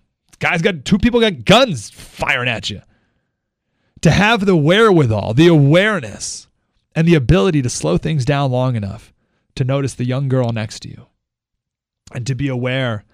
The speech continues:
of her fear, to, to push aside your concern and be aware of her fear and how scared she is. And in the midst of an, of this evil and chaos and, and a perfect excuse to be selfish for a moment,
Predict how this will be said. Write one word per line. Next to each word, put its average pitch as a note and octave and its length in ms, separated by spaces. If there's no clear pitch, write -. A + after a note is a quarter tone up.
of - 160
her D3+ 200
fear, G#2 360
to, D3 120
to C3 140
push - 280
aside C#3+ 400
your C#3 400
concern A#2 500
and A#2 160
be C3 120
aware B2 240
of A2+ 80
her C#3+ 220
fear A2+ 320
and A#2 120
how A2+ 140
scared A2+ 300
she C3+ 240
is. A2+ 280
And C3 140
in B2+ 60
the B2 80
midst D#3+ 300
of C3+ 100
an, A#2+ 280
of A#2+ 320
this G#2+ 200
evil D#3 340
and A2+ 180
chaos C#3 460
and, B2+ 180
and B2 200
a A2 120
perfect - 460
excuse D3 560
to B2 100
be A#2 120
selfish - 540
for G#2+ 140
a G2 80
moment, G2+ 420